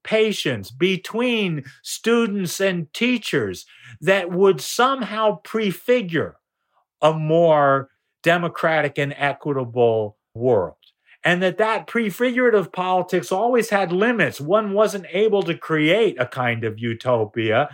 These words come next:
And Gramsci says that quite straightforwardly. He says that the relation between leaders and led is different in a party that wants to erase the distinction between leaders and led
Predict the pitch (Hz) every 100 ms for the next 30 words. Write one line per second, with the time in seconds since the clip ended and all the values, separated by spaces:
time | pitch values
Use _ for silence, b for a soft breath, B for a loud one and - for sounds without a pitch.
0 | B B B 156 165 160 196 220 233 220
1 | 190 - 208 202 190 185 196 202 185 -
2 | 214 208 202 208 190 165 143 147 - 170
3 | 165 B B 135 180 175 180 165 165 175
4 | 220 302 - 247 208 180 202 180 185 214
5 | 240 226 165 180 175 175 190 151 104 85
6 | _ _ _ _ 175 143 - - 233 247
7 | - 208 131 101 110 _ _ - 180 180
8 | - - 202 220 208 190 175 - _ 165
9 | 165 175 180 208 202 - 180 147 156 147
10 | 151 196 208 185 - - 160 139 151 -
11 | 185 196 - 180 160 151 - 190 180 160
12 | 143 131 123 113 120 123 123 113 107 104